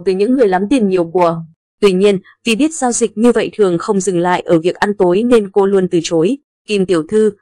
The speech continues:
ông chủ tôi từ lâu đã để mắt đến cô. Ông ấy rất thích cô và muốn được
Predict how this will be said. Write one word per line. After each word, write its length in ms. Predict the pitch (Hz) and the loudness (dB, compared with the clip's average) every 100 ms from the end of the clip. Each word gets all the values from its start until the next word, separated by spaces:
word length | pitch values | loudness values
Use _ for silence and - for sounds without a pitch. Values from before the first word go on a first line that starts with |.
| _ | _
ông 180 | - 208 | -4 -4
chủ 180 | 185 185 | 0 -2
tôi 160 | 202 208 | 0 0
từ 140 | 202 | 2
lâu 260 | 180 196 202 | 0 2 0
đã 120 | 185 | 0
để 160 | 214 185 | 0 0
mắt 160 | 170 | 0
đến 180 | 190 175 | -2 -2
cô. 300 | 175 214 190 _ _ - | 0 0 0 _ _ -4
Ông 160 | 202 185 | -2 0
ấy 160 | 175 | -2
rất 160 | 175 180 | -2 -2
thích 100 | 285 277 | -4 0
cô 220 | 208 196 | 2 2
và 120 | 190 | 0
muốn 180 | 175 190 | -2 0
được 180 | 269 | 0